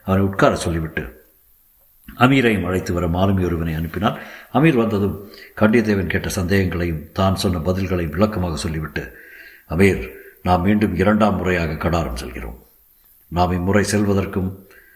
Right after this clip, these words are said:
ஆறு மாதத்திற்கு முன்பு சென்றதற்கும் வித்தியாசம் உண்டு. இந்த ஆறு மாத இடைக்காலத்தில் நாம் பெரிதும் வலுத்து விட்டோம். ஸ்ரீவிஜய் சாம்ராஜ்யத்தை நேரடியாக எதிர்க்கும் காலம் வந்துவிட்டது" என்று கூறி அவனையும் அமரச் சொன்னான். பிறகு அறையின் மூலையில் இருந்த பெட்டியிலிருந்து பெரும்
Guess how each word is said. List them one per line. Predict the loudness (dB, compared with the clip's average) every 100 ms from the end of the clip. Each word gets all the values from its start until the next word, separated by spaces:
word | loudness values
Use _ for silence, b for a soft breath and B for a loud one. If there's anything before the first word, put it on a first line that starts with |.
| b
ஆறு | b 4 4
மாதத்திற்கு | 4 2 0 -2 -4 0
முன்பு | 2 2 2 2
சென்றதற்கும் | 2 2 0 -2 -4 -4
வித்தியாசம் | -6 -4 -4 -4 -6
உண்டு. | -8 -12 -14 -20 B B B B B B _ _
இந்த | 2 4 4
ஆறு | 4 2
மாத | 2 0
இடைக்காலத்தில் | 0 -2 -2 -2 -4 -4 -4
நாம் | -2 -2 -2
பெரிதும் | -4 -4 -4
வலுத்து | -2 -4 -4
விட்டோம். | -8 -8 -10 -10 -12 -12 _
ஸ்ரீவிஜய் | -6 0 2 2 0
சாம்ராஜ்யத்தை | 0 0 0 0 -4 -2
நேரடியாக | 2 2 2 0 0
எதிர்க்கும் | 0 0 0 -2 -4
காலம் | -4 -4
வந்துவிட்டது" | -8 -10 -12 -12 -12 -14 -20 _ b b b b
என்று | -4 -2
கூறி | 0 2 2 -2
அவனையும் | -4 0 2 0
அமரச் | -2 -6 -8
சொன்னான். | -10 -10 -6
பிறகு | 0 0 2
அறையின் | 0 2 2 0 0
மூலையில் | 2 2 0
இருந்த | -2 -6 -6
பெட்டியிலிருந்து | -6 0 0 0 -4 -4
பெரும் | -2 -2